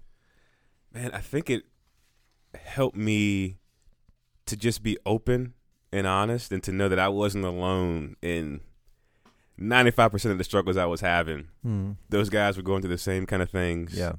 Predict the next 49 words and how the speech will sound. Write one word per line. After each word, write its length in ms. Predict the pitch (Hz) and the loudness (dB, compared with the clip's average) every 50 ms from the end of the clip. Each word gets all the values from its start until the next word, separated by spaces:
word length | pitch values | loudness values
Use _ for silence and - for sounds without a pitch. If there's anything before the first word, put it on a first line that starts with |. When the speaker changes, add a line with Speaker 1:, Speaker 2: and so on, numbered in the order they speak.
| - - | -6 -4
Speaker 1:
And 100 | 92 90 | -2 -2
I 60 | 87 | -2
think 600 | - - - 101 98 95 95 - - - - _ _ _ _ _ _ _ _ _ _ _ _ _ _ _ - | -4 -6 -4 -2 -2 -2 -2 -6 -10 -20 -20 _ _ _ _ _ _ _ _ _ _ _ _ _ _ _ -4
that 220 | 95 110 120 123 117 | 0 2 2 2 0
helped 160 | 127 - 110 | 0 0 0
me 100 | 110 104 | 0 0
to 60 | 98 | 0
grow 180 | 85 95 95 92 | 0 0 -2 -2
spiritually 500 | - - - 98 98 92 - - 92 82 | -4 -4 -4 -2 -2 -2 -2 -6 -6 -6
because 340 | 87 - - - 98 90 | -6 -6 -2 -2 -2 0
they, 360 | 92 98 95 95 92 85 - - _ _ - - _ _ _ _ _ _ _ _ - - - | 2 0 0 0 0 -4 -6 -10 _ _ -20 -20 _ _ _ _ _ _ _ _ -20 -8 -4
they 120 | 117 120 | -2 2
just 220 | 113 127 113 98 104 | 2 2 2 4 6
wouldn't 240 | 113 113 107 104 | 6 6 6 4
let 120 | 107 104 107 | 0 2 2
me 100 | 104 101 | 0 0
get 220 | 87 104 98 76 | 0 0 -2 0
by 380 | - 92 92 92 92 92 92 92 | 2 2 4 4 4 4 2 2
with 220 | 82 85 82 82 92 | 2 0 -2 -2 -2
not 360 | 90 92 95 92 92 - - _ _ _ - _ _ _ _ _ _ _ _ - | -2 0 2 2 0 -2 -4 _ _ _ -20 _ _ _ _ _ _ _ _ -8
talking 340 | - - 98 101 - 110 90 | -2 0 0 0 0 0 0
about 240 | 78 73 57 - - | 0 -2 -4 -4 -6
stuff. 360 | - - 60 53 - - - | -10 -8 -10 -10 -10 -12 -6
They 100 | - 87 | -4 -2
would 100 | 82 80 | 0 2
Speaker 2:
Yeah. 60 | 82 90 98 | 4 4 6
Speaker 1:
ask 220 | 101 107 - - | 4 4 2 0
me, 440 | 107 98 95 98 98 95 98 98 - - | 2 2 2 2 2 0 -2 -4 -4 -4
and 120 | - 90 95 | -2 0 2
not 160 | 98 101 101 | 2 0 0
just 120 | 98 90 | 0 -2
ask 180 | 92 95 92 98 | -2 -2 -2 -2
me 60 | 90 | -4
how 260 | 87 90 87 87 87 | -6 -2 0 0 2
I 40 | 85 | 2
was. 480 | 87 87 85 85 85 82 82 82 - - | 2 2 2 4 2 2 0 -2 -4 -4
And 180 | - 87 87 | -4 -2 0
when 80 | 87 87 | 2 4
I 120 | 90 90 | 4 4
said 240 | 90 - 101 92 - - | 4 2 0 0 0 2
good, 420 | 95 92 87 85 82 80 78 - - - _ _ - - - - - - - | 2 4 4 4 4 2 0 -4 -10 -20 _ _ -20 -18 -16 -16 -16 -10 -2
they 100 | 92 92 95 | 2 4 4
would 140 | 95 92 | 4 2
say, 500 | - - 101 92 90 87 85 82 80 85 - - _ _ _ _ _ - _ - | 2 2 2 2 2 2 2 0 0 -2 -6 -18 _ _ _ _ _ -20 _ -4
"What 200 | 98 98 110 110 | 2 4 4 4
does 80 | 117 | 4
that 140 | 107 113 98 | 4 4 4
even 200 | 101 95 98 90 | 4 4 2 2
mean?" 320 | 87 90 87 82 78 80 | 2 2 2 2 0 -2